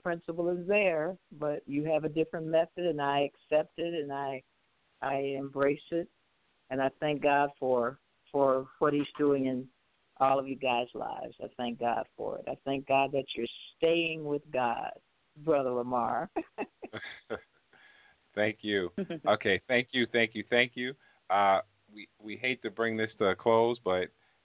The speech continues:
Speaker 2: it's about that time, and I do thank you, all of our listeners, for listening to Global Gospel. Uh,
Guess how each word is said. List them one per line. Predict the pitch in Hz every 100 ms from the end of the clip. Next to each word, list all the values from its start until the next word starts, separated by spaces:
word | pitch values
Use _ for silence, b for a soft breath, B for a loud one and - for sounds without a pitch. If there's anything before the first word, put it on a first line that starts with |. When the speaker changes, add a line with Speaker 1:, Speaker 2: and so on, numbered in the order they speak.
| _
Speaker 2:
it's | 90 - -
about | - 87 214 214
that | 107 98 -
time, | 117 110 113 113
and | 95
I | 90 87
do | 110 107
thank | - 107 104
you, | 104
all | - 95 101
of |
our | 90 85
listeners, | 92 104 107 101 101
for | 90
listening | 87 101 - 92 90 92 -
to | 85
Global | 95 95 87
Gospel. | 82 101 107 - 110 b b b b
Uh, | 95 95